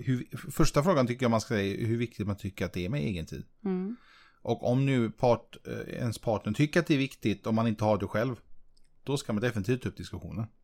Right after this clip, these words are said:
Speaker 2: Jag menar, jag satt ju för inte så länge sedan med ett gäng mammor och hade tjejkväll.
Speaker 1: Ja.
Speaker 2: Det skulle man ju kunna säga var en så kallad egen tid, både för mig och för dem.
Speaker 1: Mm.
Speaker 2: Men det är ju ingenting jag direkt vill sätta stämpel på, för att där vill jag ju kalla att det,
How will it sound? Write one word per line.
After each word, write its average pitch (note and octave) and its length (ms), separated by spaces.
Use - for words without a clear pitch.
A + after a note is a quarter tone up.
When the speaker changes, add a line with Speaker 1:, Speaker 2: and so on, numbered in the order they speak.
Speaker 2:
Jag G#3+ 100
menar, G#3 140
jag G#3+ 220
satt G3 280
ju F#3 100
för F3+ 140
inte F3+ 220
så - 100
länge E3+ 260
sedan E3+ 300
med E3 120
ett E3 140
gäng E3 360
mammor E3 400
och F#3 100
hade D#3+ 180
tjejkväll. E3+ 420
Speaker 1:
Ja. F2+ 280
Speaker 2:
Det C4+ 180
skulle D#4+ 240
man D4+ 160
ju D4+ 60
kunna C4+ 280
säga G#3 280
var F3+ 160
en F3+ 80
så - 140
kallad E3+ 460
egen E3 380
tid, E3+ 360
både F3+ 240
för A3 120
mig G3 280
och F3 140
för E3 100
dem. F3 200
Speaker 1:
Mm. A2 320
Speaker 2:
Men A3 300
det G#3+ 80
är G#3+ 40
ju A3+ 100
ingenting C4 400
jag A3 200
direkt G3+ 260
vill F#3 100
sätta E3 260
stämpel G#3 560
på, - 260
för - 180
att - 140
där A3 260
vill C4 160
jag A#3 120
ju G#3 60
kalla F#3 340
att - 240
det, D#3+ 480